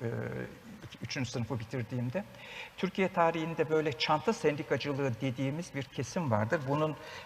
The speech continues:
e, ne diyeyim, artık idealleşmiş örneği Peygamber Süleyman diye biridir.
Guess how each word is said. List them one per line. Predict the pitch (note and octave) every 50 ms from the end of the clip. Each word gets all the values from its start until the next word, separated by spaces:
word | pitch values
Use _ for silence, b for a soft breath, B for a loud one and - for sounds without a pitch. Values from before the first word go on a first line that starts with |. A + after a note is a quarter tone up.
| B B - - -
e, | C#3 C3+ C3+ C3+ C3+ C#3 B2+ A#2+ - - - - - G2+ -
ne | D#3 F3 -
diyeyim, | - A#2 C3+ D3+ D#3 - -
artık | C3 C3 B2 - - - -
idealleşmiş | D#3 B2 D3+ D3 D3+ D3+ D3 D3+ C#3+ - - E3 -
örneği | D3+ C3+ C3+ C3 C3+ C#3 D3+ F3 F#3 - - - -
Peygamber | - D#3+ D3+ C#3+ E3+ D#3 D#3 D#3 F3 F3
Süleyman | E3 - - D3+ C#3+ C#3 C#3+ D3+ D3 C#3 A#2+
diye | C3 C#3 E3+ E3
biridir. | C#3+ C3+ D3 D3 - A#2 - - - -